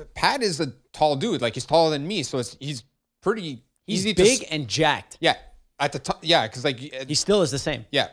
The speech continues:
Speaker 2: but back then, everyone was, like, all about, you know, uh, working out at the gym, drinking, and, and that's it, pretty much. So Desi is a tall dude,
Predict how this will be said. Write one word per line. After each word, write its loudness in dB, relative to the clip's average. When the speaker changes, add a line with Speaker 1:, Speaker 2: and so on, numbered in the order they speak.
Speaker 2:
but -2
back 6
then, 2
everyone -2
was, -2
like, -2
all 2
about, -2
you -10
know, -6
uh, -6
working -4
out 0
at -2
the -8
gym, -4
drinking, -4
and, -8
and -10
that's -6
it, -2
pretty -10
much. -12
So -8
Desi 0
is -4
a -8
tall -2
dude, -4